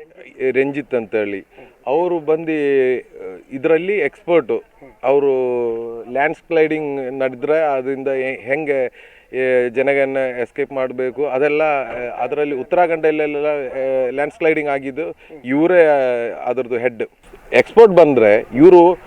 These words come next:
ಇವ್ರು ನನ್ನ ಹತ್ರ ಕೇಳ್ತಾ ಇರೋದು, ನನಗೆ ಸುಮಾರು ಹೊಡ್ತಾ ಹೊಡೆದ್ರು. ಹಾ,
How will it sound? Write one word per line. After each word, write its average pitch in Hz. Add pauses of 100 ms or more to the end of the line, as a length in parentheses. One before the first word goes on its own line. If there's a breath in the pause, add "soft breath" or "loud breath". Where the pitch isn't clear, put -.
(180 soft breath)
ಇವ್ರು 208
ನನ್ನ 208
ಹತ್ರ 208
ಕೇಳ್ತಾ 202
ಇರೋದು, 147 (540)
ನನಗೆ 185
ಸುಮಾರು 196
ಹೊಡ್ತಾ 175
ಹೊಡೆದ್ರು. 123 (760)
ಹಾ, 120